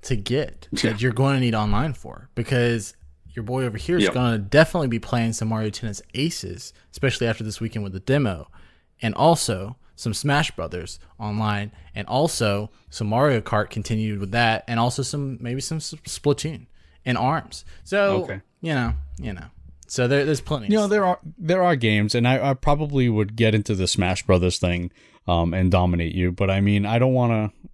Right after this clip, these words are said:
Speaker 3: I don't wanna talk too much smack right now. I'm just gonna, I'm gonna try. I'm gonna try. You know, I'm not saying that I'm awesome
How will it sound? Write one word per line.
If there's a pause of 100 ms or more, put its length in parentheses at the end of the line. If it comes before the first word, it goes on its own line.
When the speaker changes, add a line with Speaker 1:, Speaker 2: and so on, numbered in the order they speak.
(180)
Speaker 3:
I
don't
wanna
talk
too
much
smack
right
now.
I'm
just
gonna, (1700)
I'm
gonna
try.
I'm
gonna
try.
You
know,
I'm
not
saying
that
I'm
awesome